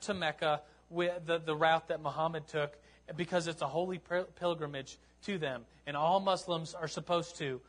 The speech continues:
um, if able, to make their pilgrimage at least once in their life. So that's one of the five pillars.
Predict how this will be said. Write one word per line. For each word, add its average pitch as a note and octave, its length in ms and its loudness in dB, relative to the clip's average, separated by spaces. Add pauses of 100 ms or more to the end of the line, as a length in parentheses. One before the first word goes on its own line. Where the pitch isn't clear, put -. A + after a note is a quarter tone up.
(260)
um, C#3+ 200 4 (100)
if F3 200 -4
able, D3 400 0 (220)
to E3 120 0
make D#3+ 260 -2 (180)
their D#3 320 2 (100)
pilgrimage D3 480 -4
at C#3+ 100 -8
least D3+ 240 -6
once C#3+ 280 -4
in D3 60 -14
their C3+ 100 -2
life. C3+ 260 2 (260)
So - 140 -6
that's F#3 320 2
one F3+ 120 0
of E3 80 0
the D3+ 60 -8
five D3 320 -2
pillars. C3 520 -4